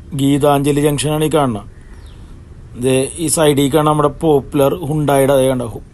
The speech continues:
പോപ്പുലർ ഹുണ്ടായുടെ ഷോറൂമാണ്. അതിൻ്റെ നേരെ ഗ്യാപ്പിൽ കൂടി കാണുന്ന വീട് കണ്ട, ആ വീടിനോട് ചേർന്ന് നമുക്കൊരു ഹൗസ് പ്ലോട്ട്, അതായത്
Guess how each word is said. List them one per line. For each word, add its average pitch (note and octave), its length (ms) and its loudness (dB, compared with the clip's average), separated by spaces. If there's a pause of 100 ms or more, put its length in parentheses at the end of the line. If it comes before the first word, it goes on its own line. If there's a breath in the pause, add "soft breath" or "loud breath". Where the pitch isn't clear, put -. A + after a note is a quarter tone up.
(100)
പോപ്പുലർ C#3+ 460 2
ഹുണ്ടായുടെ D3+ 480 2
ഷോറൂമാണ്. D3 380 2
അതിൻ്റെ C#3 220 -4
നേരെ F3 340 2
ഗ്യാപ്പിൽ F3 380 2
കൂടി E3 160 0
കാണുന്ന F3 260 0
വീട് F3 220 2
കണ്ട, G#2 140 -6 (1200 loud breath)
ആ C#3+ 140 2
വീടിനോട് E3 500 4
ചേർന്ന് D3+ 340 2 (420)
നമുക്കൊരു D3 360 -2 (160)
ഹൗസ് D#3 280 0
പ്ലോട്ട്, C#3+ 300 2 (560)
അതായത് D3 380 2